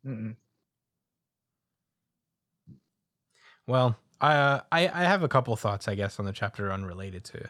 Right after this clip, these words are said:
Speaker 2: all this stuff. Um, one thing I do appreciate is that they start off with Snake Man, that Luffy's not immediately going into Gear five all the time.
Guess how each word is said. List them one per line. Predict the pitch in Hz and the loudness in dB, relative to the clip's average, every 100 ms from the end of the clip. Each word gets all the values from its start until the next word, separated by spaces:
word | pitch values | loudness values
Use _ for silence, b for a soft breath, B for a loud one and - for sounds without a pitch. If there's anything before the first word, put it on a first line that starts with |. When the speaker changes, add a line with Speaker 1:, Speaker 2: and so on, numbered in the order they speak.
| _ - | _ -14
Speaker 2:
all | 85 | -14
this | - | -14
stuff. | - - _ b b b b _ - | -12 -12 _ b b b b _ -4
Um, | 110 107 104 101 101 107 _ _ _ _ _ - _ _ _ _ _ _ _ _ _ | 0 0 0 -2 -6 -8 _ _ _ _ _ -20 _ _ _ _ _ _ _ _ _
one | 151 196 | 2 6
thing | 208 | 6
I | 139 | 6
do | 131 | 6
appreciate | 127 135 117 147 143 | 4 2 2 2 4
is | 123 | 4
that | 110 107 | 4 2
they | 104 | 0
start | - 110 110 | 2 4 6
off | 110 - | 4 2
with | 110 | 0
Snake | 107 104 - | 0 2 2
Man, | 127 131 | 2 2
that | 113 - | 2 0
Luffy's | 120 110 117 | -2 0 2
not | 110 107 | 4 4
immediately | 101 104 107 110 98 101 | 2 0 2 0 -2 -4
going | 107 104 | -2 -2
into | 101 110 | -4 -4
Gear | 107 104 | -4 -2
five | - 104 104 | 0 -2 -2
all | 113 | -4
the | 117 | -2
time. | 131 135 | 0 0